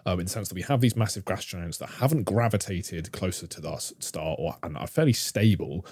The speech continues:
and haven't basically completely, you know,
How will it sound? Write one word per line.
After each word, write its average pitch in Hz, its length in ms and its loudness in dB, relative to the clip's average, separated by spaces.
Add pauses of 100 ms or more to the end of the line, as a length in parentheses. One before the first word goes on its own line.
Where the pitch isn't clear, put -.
(120)
and - 100 -2
haven't 123 460 4 (180)
basically 95 600 2 (340)
completely, 92 580 0 (380)
you 90 60 -6
know, 78 120 -6